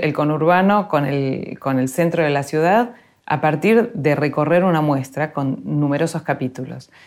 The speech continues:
y con autonomía entre cada uno, por supuesto. Y a la vez, trabajar con los recursos propios significaba apelar a los estudiantes de, de la carrera de Artes Electrónicas y Gestión del Arte y la Cultura para desarrollar las ideas de Boltanski,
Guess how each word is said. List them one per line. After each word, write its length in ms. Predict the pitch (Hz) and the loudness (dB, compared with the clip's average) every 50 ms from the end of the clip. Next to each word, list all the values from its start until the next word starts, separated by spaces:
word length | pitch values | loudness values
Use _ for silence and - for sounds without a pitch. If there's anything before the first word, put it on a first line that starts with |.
| - _ _ _ - | -20 _ _ _ -4
y 160 | - 151 147 | -2 -2 0
con 280 | 147 175 180 185 165 - | 2 2 2 2 2 0
autonomía 560 | 131 147 127 139 131 131 131 143 156 156 151 | 0 0 0 0 0 2 2 2 2 2 2
entre 260 | 147 139 131 - 127 | 0 -2 -2 -6 -2
cada 220 | - 143 156 170 | 0 2 4 4
uno, 260 | 185 190 170 147 139 - | 4 4 2 2 0 -2
por 140 | - 135 | -6 -8
supuesto. 560 | - - 143 131 151 139 131 - - 120 120 - _ - - - - - - - _ - | -8 -8 -6 -4 -4 -4 -4 -6 -12 -16 -16 -16 _ -20 -20 -20 -20 -20 -20 -18 _ -2
Y 120 | 175 175 | 0 2
a 60 | 170 | 4
la 120 | 175 185 196 | 4 4 6
vez, 460 | 214 233 262 277 269 - - - _ _ _ _ _ _ - | 6 6 4 4 2 -4 -12 -18 _ _ _ _ _ _ -6
trabajar 800 | - 165 160 160 165 165 - 196 208 220 226 233 - - - - _ - | 0 2 2 2 2 2 2 4 4 4 4 2 0 -2 -8 -20 _ -4
con 140 | - 151 147 | -2 -2 0
los 120 | 147 143 | 0 -2
recursos 420 | 147 143 - 190 202 196 226 196 | -2 -2 0 0 2 2 2 0
propios 360 | 202 226 226 226 - 240 233 233 | 2 2 2 4 4 2 2 2
significaba 640 | 214 175 175 165 170 160 151 156 139 131 127 127 | 2 2 2 2 0 -2 -2 0 0 0 0 0
apelar 580 | 131 - 139 135 135 160 165 190 208 220 226 - - | -2 -4 -6 -2 0 2 2 4 4 4 4 2 0
a 60 | 151 | 0
los 140 | 151 151 139 | -2 -2 -4
estudiantes 640 | 143 135 - 160 160 170 165 180 175 175 175 175 - - _ _ _ | -6 -4 -2 0 0 0 2 2 0 0 -2 -6 -14 -20 _ _ _
de, 480 | - - 135 151 143 143 135 135 131 123 131 | -6 -2 0 2 2 4 2 2 2 0 -2
de 100 | 131 135 | -2 -2
la 80 | 135 | -2
carrera 240 | 131 - 147 160 165 | -2 -2 0 2 2
de 80 | 160 156 | 2 0
Artes 220 | - 160 135 - | 0 -4 -6 -4
Electrónicas 640 | 143 147 143 139 - 208 220 226 233 220 180 190 190 | -4 -6 -4 -2 0 2 4 4 4 4 2 0 0
y 60 | 170 143 143 139 143 151 147 - | 0 -2 -2 -4 -8 -10 -10 -12
Gestión 360 | - - - 151 - 170 175 | -10 -12 -10 -6 -4 -2 0
del 120 | 170 165 | 0 0
Arte 200 | 160 156 160 - | 0 -2 -2 -4
y 40 | 156 | -4
la 100 | 147 135 | -4 -2
Cultura 500 | 135 156 151 151 196 202 208 202 208 - | -2 -4 -2 0 2 2 2 0 -2 -4
para 320 | - 143 139 135 135 - - | -2 -2 0 -2 -2 -6 -6
desarrollar 840 | - 143 151 147 147 - 156 156 160 160 156 - 185 190 214 226 - - | -4 -2 0 0 0 0 0 2 2 0 2 2 2 2 2 2 2 -2
las 240 | 156 143 139 - - | -4 -4 -4 -4 -4
ideas 320 | 147 147 156 160 165 160 | -2 0 2 2 2 0
de 60 | 143 143 | -2 -4
Boltanski, 640 | 135 143 135 147 139 131 127 131 - _ - - | -4 -4 -4 -4 -4 -4 -6 -8 -12 _ -20 -20